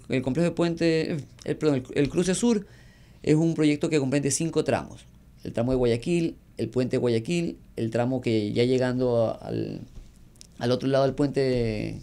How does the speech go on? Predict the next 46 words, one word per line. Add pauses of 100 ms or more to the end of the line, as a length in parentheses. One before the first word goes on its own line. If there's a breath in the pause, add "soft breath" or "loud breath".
cruzando
Guayaquil,
el
río
Guayas, (500 loud breath)
y
el
tramo
que
llega
hasta
Taura.
Ese
es
el, (280)
sería
el
tercer
tramo,
perdón, (100)
y
los (360)
tramos
cuatro
y
cinco, (440 loud breath)
que
son
los
que
ejecutaríamos
inicialmente,
son
las
vías
de
acceso,
los
que
llegarían
a
Taura,
desde
la
Durán
Boliche